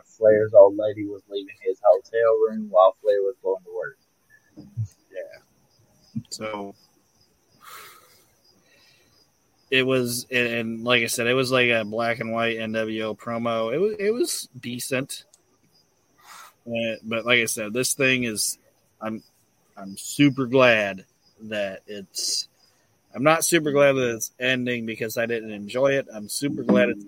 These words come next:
Speaker 2: ending because it's about to, if, like I said, if it would've went two
Speaker 1: Climax.
Speaker 2: minutes, it would've jumped the shark. <laughs> Yeah, it would've, it, <laughs> it would've been like Sean Waltman with Beth Flair, with a climax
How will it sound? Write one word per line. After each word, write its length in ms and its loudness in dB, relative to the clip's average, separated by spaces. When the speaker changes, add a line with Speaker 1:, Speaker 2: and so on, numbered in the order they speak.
Speaker 2:
ending 380 -18
because 840 -6
it's 220 -12
about 400 -8
to, 340 -10
if, 280 -8
like 180 -2
I 20 -6
said, 220 -8
if 100 -14
it 40 -4
would've 220 0
went 140 4
two 80 10
Speaker 1:
Climax. 160 8
Speaker 2:
minutes, 500 6
it 60 -10
would've 160 -8
jumped 200 -6
the 60 -8
shark. 300 -6
<laughs> 200 -12
Yeah, 200 -2
it 100 0
would've, 260 4
it, 280 -4
<laughs> 540 -12
it 100 -8
would've 240 2
been 200 4
like 320 4
Sean 360 2
Waltman 520 0
with 220 -12
Beth 200 -6
Flair, 520 -6
with 160 -12
a 100 -10
climax 520 -2